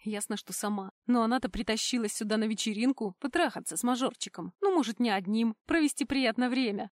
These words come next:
А может, уже и потрахалась, что скорее всего. Удовлетворила богатеньких Буратино, они её и отправили за ненадобностью.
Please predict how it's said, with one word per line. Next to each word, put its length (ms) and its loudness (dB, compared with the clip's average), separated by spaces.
А 120 2
может, 300 0
уже 180 -2
и 40 -2
потрахалась, 680 -2
что 180 -8
скорее 400 -4
всего. 460 -4
Удовлетворила 760 0
богатеньких 640 0
Буратино, 720 0
они 400 6
её 100 6
и 60 4
отправили 600 0
за 120 -2
ненадобностью. 880 -2